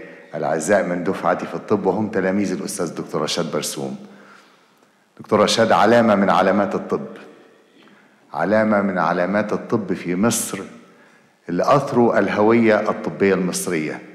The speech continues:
إذا كنا بنذكر أن الطب في مصر بدأ من مدرسة الطب من عام ألف وثمانمية خمسة وعشرين،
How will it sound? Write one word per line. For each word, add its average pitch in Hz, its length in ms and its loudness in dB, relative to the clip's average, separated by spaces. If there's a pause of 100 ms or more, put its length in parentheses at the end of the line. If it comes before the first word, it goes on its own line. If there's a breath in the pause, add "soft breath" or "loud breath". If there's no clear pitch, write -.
(920 soft breath)
إذا 82 120 -6
كنا 90 240 -2
بنذكر 95 540 -2
أن 87 100 -6
الطب 87 320 -6
في 87 220 -8
مصر 101 360 -4
بدأ 85 420 2
من 85 140 -6
مدرسة 85 500 -4
الطب 85 360 -4
من 85 140 0
عام 92 220 0
ألف - 220 -8
وثمانمية 87 420 -4
خمسة 87 360 -4
وعشرين، 95 640 -4